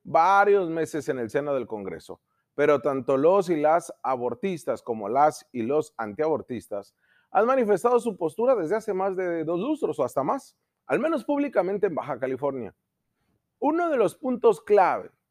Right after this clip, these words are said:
que los antiabortistas ponen sobre la mesa es que en dos mil nueve, sin ningún foro, sin ningún debate amplio del tema, se aprobó en el Congreso de Baja California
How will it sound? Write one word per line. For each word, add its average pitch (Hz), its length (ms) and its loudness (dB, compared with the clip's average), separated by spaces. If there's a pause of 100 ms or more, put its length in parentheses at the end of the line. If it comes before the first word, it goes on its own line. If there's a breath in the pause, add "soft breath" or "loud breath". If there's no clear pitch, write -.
(440)
que 139 100 2
los 143 220 0
antiabortistas 143 800 -2
ponen 170 280 -2
sobre 131 260 -2
la 113 100 -2
mesa 127 440 -6 (380)
es 196 160 2
que - 80 -4
en 277 100 4
dos 208 140 6
mil 220 180 0
nueve, 131 300 0
sin 147 200 -4
ningún 277 280 -2
foro, 175 340 2
sin 160 200 -6
ningún 254 300 -4
debate 196 380 4
amplio 151 400 -2
del 110 160 -4
tema, 196 360 2 (180 loud breath)
se - 160 0
aprobó 160 380 4
en 147 80 -2
el 120 100 -4
Congreso 147 480 0
de 131 60 2
Baja 135 260 -4
California 160 600 0